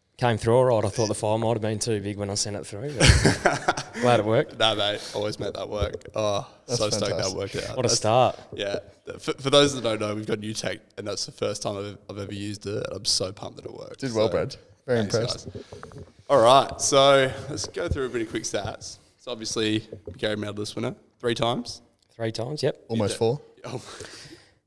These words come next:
Speaker 2: <laughs> I'm not allowed to talk about that. I got a stern word from Jim a couple of years back.
Speaker 3: We did.
Speaker 2: Not allowed to mention it ever again. Um, <laughs> but obviously, in your debut year in two thousand seven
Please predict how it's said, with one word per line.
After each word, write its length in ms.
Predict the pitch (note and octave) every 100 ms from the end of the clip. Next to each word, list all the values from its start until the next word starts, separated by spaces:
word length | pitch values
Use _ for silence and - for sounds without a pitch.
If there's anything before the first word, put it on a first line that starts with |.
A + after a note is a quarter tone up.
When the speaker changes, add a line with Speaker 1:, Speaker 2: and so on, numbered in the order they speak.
| _ _
Speaker 2:
<laughs> 40 | C4+ C4 G#3+ F3+ - - -
I'm 140 | - G#2
not 100 | G#2+
allowed 180 | G2 -
to 100 | -
talk 80 |
about 220 | C#3 G2 F#2+
that. 220 | F#2+ - -
I 60 |
got 40 | G#2
a 40 |
stern 320 | - A2 G#2
word 180 | G#2 G2+
from 280 | - G2+ G#2+ - - -
Jim 160 | - G#2
a 40 |
couple 200 | A2+ G2+
of 60 | G2+
years 160 | G2+
back. 240 | G#2 G2+ -
Speaker 3:
We 100 | F#2
did. 240 | F#2+ F#2 F#2 _
Speaker 2:
Not 100 | G#2
allowed 180 | G2+ G#2
to 60 | G#2
mention 240 | G2+ A#2+
it 40 |
ever 120 | G2+ G2+
again. 180 | G#2+ G2
Um, 560 | B2+ C3 A#2+ A#2+ A#2+ A#2 - - -
<laughs> 380 | - _ - -
but 60 | -
obviously, 380 | A#2+ A2+ A#2+ A2+
in 80 | A2+
your 80 |
debut 320 | G#2 A2+ G#2 G#2+
year 300 | G#2 G#2 G#2+
in 140 | G#2+
two 120 | G#2+ G#2+
thousand 260 | G#2+ G#2+
seven 400 | G#2 - A2 A#3